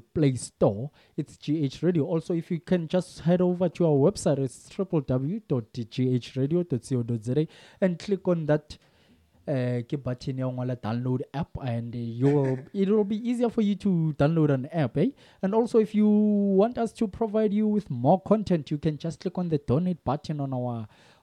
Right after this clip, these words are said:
on our website. It's there and it's safe. And yeah, because we are about to sign out, uh, on G H Online Radio. Seeing you next week, uh, Mister Chokwe. What are you up to this weekend?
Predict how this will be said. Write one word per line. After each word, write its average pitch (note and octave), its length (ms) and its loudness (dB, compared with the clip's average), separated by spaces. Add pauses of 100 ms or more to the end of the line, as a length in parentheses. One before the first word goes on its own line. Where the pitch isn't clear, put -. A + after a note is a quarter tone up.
on C3 140 -2
our B2 320 0
website. A#2+ 340 -2
It's A2+ 140 -6
there C#3+ 240 0
and G3 120 -2
it's F#3 200 -6
safe. G#3 560 0 (360)
And E3+ 160 0
yeah, D#3+ 260 4
because G3 300 2
we A3 80 2
are G#3+ 40 4
about G3+ 240 0
to G#3 80 -2
sign A#3 240 0
out, G#3+ 200 0 (140)
uh, F#3 40 -2 (300)
on D3 200 -4
G D#3 140 0
H D3 140 0
Online D3 220 0
Radio. C#3 400 0
Seeing A#3 380 -6
you B3 120 -2
next A3+ 380 -6
week, G#3+ 160 -6
uh, G3+ 180 -2
Mister G#3 280 -8
Chokwe. G#3+ 360 -4
What F3 200 -4
are A#3 120 -6
you A3+ 280 -6
up A3 200 -6
to G3+ 120 2
this F3 240 -2
weekend? G#3 440 -4